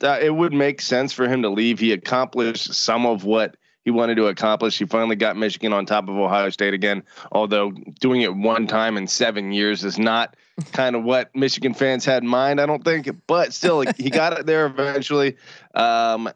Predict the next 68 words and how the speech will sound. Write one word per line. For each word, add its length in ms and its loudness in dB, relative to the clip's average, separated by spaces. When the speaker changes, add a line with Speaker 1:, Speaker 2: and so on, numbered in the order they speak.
Speaker 1:
and 800 0
he 240 4
is 160 2
a 60 2
great 260 2
N 160 2
F 140 -2
L 200 0
coach, 280 0
and 80 2
he 40 2
might 360 2
be 120 2
built 360 0
for 120 -4
better 280 0
success 420 -2
in 60 -2
the 100 2
N 80 2
F 140 -2
L 160 2
than 120 -2
he 160 -2
is 320 2
in 200 2
college 320 0
football, 300 -2
quite 320 -2
frankly. 320 -2
But 400 -2
that 160 0
said, 220 0
I 40 0
still 220 -2
think 160 -4
he 100 0
can 120 -6
be 100 2
a 60 2
national 320 0
championship 480 0
coach, 260 2
especially 440 0
if 60 0
he 80 -2
can 80 2
get 100 2
his 120 0
recruiting 400 0
going 240 0
in 100 -2
the 80 0
right 180 2
direction. 460 -2
And 180 0
so 340 2
I, 320 0
I 40 2
would 160 0
be 120 0
very 280 0
sad 260 0
about 220 -2
it, 160 -4
but 220 0
I 80 2
think 340 -4